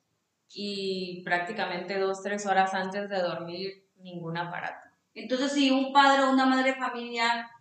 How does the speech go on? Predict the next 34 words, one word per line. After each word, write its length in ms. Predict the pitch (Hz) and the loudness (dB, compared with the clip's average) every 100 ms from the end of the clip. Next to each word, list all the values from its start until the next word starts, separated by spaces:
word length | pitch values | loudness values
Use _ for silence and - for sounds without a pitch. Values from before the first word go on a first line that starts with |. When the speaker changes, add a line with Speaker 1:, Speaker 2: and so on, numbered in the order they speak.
| _ | _
Speaker 2:
no 280 | 220 233 254 | -8 -2 -2
sabe 380 | 254 269 269 269 | 0 2 2 2
cómo 280 | 262 254 262 | 2 2 4
manejar 400 | 262 226 233 233 | 4 2 -2 -4
esa 140 | 240 | -6
situación, 480 | 226 - 233 240 240 233 - | -8 -8 -8 -6 -8 -10 -10
pueden 240 | - 233 254 | -4 -2 0
acudir 460 | 254 240 214 220 - - | -2 -2 -6 -8 -12 -2
a 160 | 208 | 0
terapia. 560 | 208 196 202 196 254 277 - - _ _ | 0 0 -2 -2 -6 -8 -12 -20 _ _
A 100 | 196 | -6
ver, 140 | 208 202 | -4 -2
"¿Sabes 300 | 233 226 226 | -2 -2 -2
qué? 120 | 269 | 2
Mi 160 | 269 233 | 2 2
hijo 140 | 233 226 | -4 -6
está 340 | 214 202 196 | -8 -8 -6
esto 340 | 214 262 254 240 | -2 -2 -2 -6
con 100 | 233 | -8
el 80 | 202 | -10
celular. 640 | 196 190 214 233 233 - _ _ | -10 -4 -2 0 -2 -8 _ _
Quisiera 320 | 233 247 269 | -4 2 2
saber 340 | 269 240 240 | 2 0 -2
cómo 240 | 240 247 247 | -2 0 0
apoyarlo", 1000 | 247 226 208 220 240 285 311 302 - _ _ | 0 -2 0 2 2 2 -2 -4 -12 _ _
también 360 | 233 226 233 | 0 0 0
para 200 | 240 247 220 | 6 6 6
no 120 | 240 | 6
limitarlo, 760 | 294 320 - 277 277 294 302 302 | 8 6 6 6 4 4 2 0
pero 180 | 233 226 | -2 0
tampoco 560 | 214 208 220 233 254 | 0 0 -2 -2 -2
para, 380 | 247 214 196 185 | 2 2 2 0
para, 460 | 190 185 185 175 180 | 0 0 2 0 0
para 640 | 185 185 185 180 170 165 | -2 0 0 2 0 -2